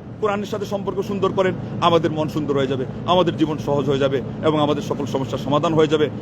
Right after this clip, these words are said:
আমাদের জীবন সুখেরও হবে, আমরা সৌভাগ্যবান হব, দুনিয়া আখিরাতে আমরা সফল হব। মহান রব্বুল আলামিনের আসমা হোসেন ওসিলা দিয়ে দোয়া করছি, আল্লাহ যেন আমাদেরকে তৌফিক দান করেন, যেই কথাগুলো, যেই সমাধানগুলো মহাগ্রন্থ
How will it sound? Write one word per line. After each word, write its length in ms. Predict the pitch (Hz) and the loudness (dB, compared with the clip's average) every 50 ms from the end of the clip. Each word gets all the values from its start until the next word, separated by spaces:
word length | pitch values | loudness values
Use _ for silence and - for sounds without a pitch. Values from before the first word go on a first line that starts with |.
| - - - | -8 -4 -2
আমাদের 340 | 135 143 143 135 147 135 - | 0 2 2 2 0 -2 -2
জীবন 240 | 123 143 139 143 | -2 -2 -2 -2
সুখেরও 380 | - - - - 269 262 254 226 | -2 0 2 4 6 6 6 6
হবে, 240 | 196 208 196 185 147 131 110 - - | 6 4 2 2 -2 -2 -8 -8 -6
আমরা 180 | 139 139 135 | -4 -4 -4
সৌভাগ্যবান 480 | 120 - 135 123 120 120 131 131 127 117 | -4 -2 -2 -2 0 0 0 0 0 0
হব, 220 | 131 127 127 120 113 107 - - - | -2 -2 -2 -2 -4 -4 -6 0 4
দুনিয়া 220 | - 240 247 240 214 | 6 6 6 6 4
আখিরাতে 240 | 165 180 185 185 | 4 0 0 0
আমরা 160 | 175 165 165 156 | 0 0 0 -2
সফল 260 | - 160 147 156 151 | 0 0 0 0 2
হব। 220 | 151 147 151 143 - - - - - | 2 2 0 0 -4 -4 -8 -4 0
মহান 200 | 165 165 156 151 | 2 2 2 4
রব্বুল 220 | 151 143 139 139 | 2 2 2 4
আলামিনের 380 | 143 143 143 143 143 143 143 - | 4 4 4 2 2 0 -2 -2
আসমা 300 | 143 143 - 143 147 143 | -4 -4 -4 -2 0 0
হোসেন 240 | 139 135 135 147 139 | 0 0 -2 -2 -2
ওসিলা 300 | 139 131 - 139 139 135 | -2 -2 -2 -2 -2 -2
দিয়ে 140 | 131 135 120 | -2 0 2
দোয়া 140 | 139 151 | 2 2
করছি, 320 | 143 160 156 - - 208 139 - - - - - 151 | 2 2 0 -2 -2 -4 -4 -4 -6 -8 -4 0 2
আল্লাহ 200 | 170 160 160 143 | 4 4 4 2
যেন 100 | 147 147 | 2 0
আমাদেরকে 360 | 143 139 143 143 135 - 147 135 | 0 0 0 -2 -2 -2 -2 -2
তৌফিক 280 | 147 139 131 - 139 120 | -2 -2 -2 -2 -4 -2
দান 180 | 139 139 139 - | -2 -2 -2 2
করেন, 220 | 151 160 170 170 160 - - - - - | 2 2 2 2 0 -4 -8 -8 -6 0
যেই 160 | 127 156 156 143 | 2 2 2 2
কথাগুলো, 400 | 151 139 156 147 139 147 143 147 | 2 2 2 2 0 0 -2 -2
যেই 120 | 131 147 139 | -2 -2 -4
সমাধানগুলো 520 | - 139 151 156 170 202 202 185 190 180 | -2 0 2 4 4 4 4 4 2 2
মহাগ্রন্থ 760 | 165 156 151 151 139 156 156 - - - 170 190 208 - 165 | 2 0 0 0 0 -2 -4 -4 -2 0 0 0 0 0 -2